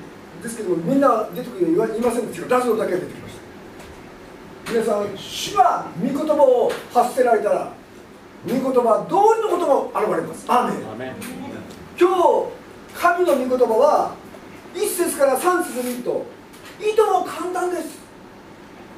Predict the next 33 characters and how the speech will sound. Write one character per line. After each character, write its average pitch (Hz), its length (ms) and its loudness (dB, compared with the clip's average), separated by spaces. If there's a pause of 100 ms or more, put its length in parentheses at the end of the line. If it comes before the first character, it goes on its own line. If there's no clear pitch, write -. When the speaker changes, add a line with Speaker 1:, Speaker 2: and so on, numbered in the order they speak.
(380)
Speaker 1:
天 415 260 4
と 359 140 2
地 - 80 -4
の 294 140 4
創 294 260 0
造 277 100 2
も 254 120 0
主 381 240 -6
が 339 140 2
御 269 40 -2
言 330 120 -2
葉 370 60 -6 (340)
を - 20 -4
も - 60 -6
っ - 20 -12
て 320 280 0 (380)
無 269 240 2
か 214 120 4
ら 277 160 -2
作 - 160 -14
ら 139 100 -4
れ - 80 -2
ま - 80 -10
し - 100 -12 (1400)
た。 208 60 2
な 269 200 2
ん 403 140 -2
と 415 160 -2
単 320 260 0
純 302 140 -2
な 277 80 4
こ 254 100 0
と 240 60 0